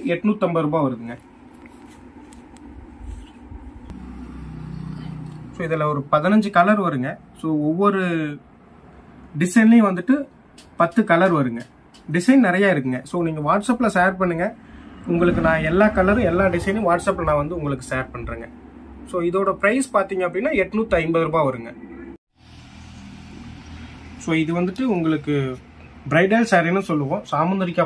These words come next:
பட்டுன்னு சொல்லுவோம். So, இந்த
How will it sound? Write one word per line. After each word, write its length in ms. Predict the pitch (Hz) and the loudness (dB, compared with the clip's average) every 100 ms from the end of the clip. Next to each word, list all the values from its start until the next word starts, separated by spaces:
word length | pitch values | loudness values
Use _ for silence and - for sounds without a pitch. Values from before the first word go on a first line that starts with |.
| 147 | 0
பட்டுன்னு 300 | 139 156 165 156 | -2 -2 -2 -2
சொல்லுவோம். 360 | 123 110 143 - - - - - - - - - - - - - - - 71 69 71 71 - - - - - - - - - - - - - - - - - - - - - - - - - - - - | -4 -4 -8 -10 -20 -20 -20 -20 -20 -20 -18 -16 -16 -16 -14 -10 -8 -6 -6 -4 -4 -4 -6 -8 -10 -10 -8 -8 -8 -10 -12 -14 -18 -18 -18 -18 -18 -20 -20 -20 -20 -20 -20 -20 -20 -20 -20 -20 -20 -10
So, 140 | 160 | -6
இந்த 140 | 156 | -4